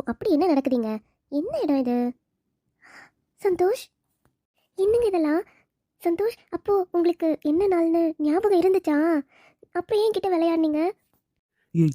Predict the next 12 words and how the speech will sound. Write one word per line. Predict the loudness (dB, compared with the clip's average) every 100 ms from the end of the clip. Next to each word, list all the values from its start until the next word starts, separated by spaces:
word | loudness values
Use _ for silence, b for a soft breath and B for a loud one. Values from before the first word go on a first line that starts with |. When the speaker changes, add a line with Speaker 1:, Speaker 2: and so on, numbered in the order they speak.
| -2
Speaker 2:
உன்கிட்ட | -4 0 0
நான் | 2 2
விளையாடாம | 2 0 0
வேற | 0 2
யாரடி | 2 0 0
விளையாடுவாங்க? | -2 -4 -4 -4 -6 B
அது | -4 0
எப்படி | 0 2 0 0
எனக்கு | 0 0 0
என்ன | 0
நாள்னு | 2 2 2
மறந்துடும்? | 0 0 0 -2